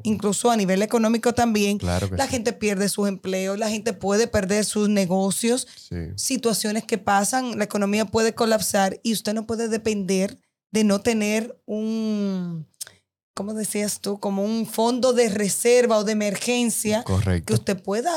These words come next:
Speaker 1: hacer uso de él en una situación difícil, sin ser negativo tampoco.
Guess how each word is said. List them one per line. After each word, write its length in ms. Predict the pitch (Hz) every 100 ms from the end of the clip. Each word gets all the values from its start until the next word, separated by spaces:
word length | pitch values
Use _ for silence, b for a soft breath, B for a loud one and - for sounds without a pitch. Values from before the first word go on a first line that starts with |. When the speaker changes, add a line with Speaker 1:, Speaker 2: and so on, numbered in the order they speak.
| 277
Speaker 1:
hacer 420 | - 190 - 202 190
uso 320 | 190 - 202
de 240 | 185 190
él 120 | 226
en 120 | 269 214
una 160 | 202
situación 560 | 190 196 190 185 185 170
difícil, 520 | 175 254 320 - 175
sin 220 | - 226
ser 260 | - 214 214
negativo 560 | 233 202 196 254 208
tampoco. 600 | 175 180 170 165 - 180